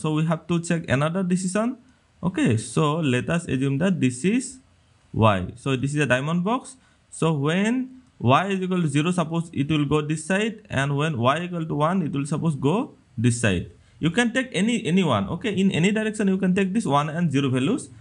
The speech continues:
okay? So just for simplicity, I am taking it le-, one in the left hand side. So when x and y both are one, one, it will go to S two. X is one, it will come this side, and y, it will check.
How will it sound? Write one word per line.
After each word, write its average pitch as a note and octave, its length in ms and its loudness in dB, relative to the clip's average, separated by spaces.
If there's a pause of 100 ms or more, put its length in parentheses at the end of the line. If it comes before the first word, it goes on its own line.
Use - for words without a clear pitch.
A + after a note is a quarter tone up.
(140)
okay? F#3+ 380 -2 (220)
So C#3+ 200 2
just E3 280 -2
for G#3 100 -4
simplicity, F3 560 0
I C3 140 2
am C#3+ 260 -2
taking D3 360 -2
it A#3+ 180 0 (200)
le-, A#2 300 2
one E3+ 320 0
in B2+ 140 -2
the C3+ 80 0
left A#2+ 240 2
hand A#2+ 120 -2
side. F#3 300 -2 (220)
So E3+ 360 0
when F#3+ 540 0 (260)
x G3 260 0
and F#3 260 0
y C3+ 260 2
both C#3+ 300 -4
are F3+ 120 0
one, C3 260 2
one, D#3+ 200 -2
it C#3+ 100 -4
will D3+ 120 0
go B2+ 180 2
to G3 220 -2
S C3 180 -2
two. G2 400 -4
X A#2+ 220 -2
is E3 120 -2
one, F3 300 2
it D3 100 -4
will D#3 120 -4
come D#3 240 -2
this E3 160 -4
side, G#3+ 300 0
and C3 160 -2
y, C#3+ 320 0
it D3+ 220 -6
will D3 140 -2
check. G#3+ 380 -4